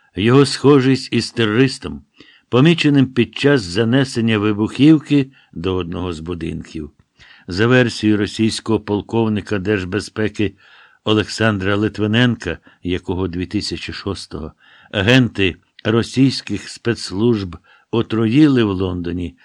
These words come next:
полонієм двісті десять, вибухи було організовано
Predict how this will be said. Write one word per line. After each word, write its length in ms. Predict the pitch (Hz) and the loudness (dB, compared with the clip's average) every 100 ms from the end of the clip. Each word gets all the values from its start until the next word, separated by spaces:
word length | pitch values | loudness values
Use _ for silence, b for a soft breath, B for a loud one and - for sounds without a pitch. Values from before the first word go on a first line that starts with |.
| b | b
полонієм 500 | 104 107 104 98 92 | -2 0 0 -2 -4
двісті 380 | 90 101 - 104 | -4 -4 -4 -6
десять, 420 | 95 90 - - _ b b b b | -4 -6 -8 -16 _ b b b b
вибухи 600 | 98 147 151 156 - 131 | 4 6 6 2 2 2
було 260 | 117 123 | 4 4
організовано 760 | 123 107 107 90 131 131 123 | 2 0 -2 0 2 4 2